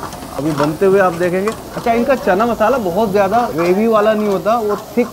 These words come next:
थिक सा कुछ उसमें मसाला होता है, वो उसके अंदर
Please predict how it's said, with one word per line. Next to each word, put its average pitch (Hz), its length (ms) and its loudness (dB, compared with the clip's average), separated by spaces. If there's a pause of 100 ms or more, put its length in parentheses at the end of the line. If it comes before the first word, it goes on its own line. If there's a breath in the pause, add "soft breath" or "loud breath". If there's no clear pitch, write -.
थिक 202 120 -2
सा - 200 -4
कुछ 208 200 -6
उसमें 202 240 -4
मसाला 165 340 -2
होता 170 220 0
है, 208 80 0
वो 196 140 0
उसके 190 200 -6
अंदर 185 300 0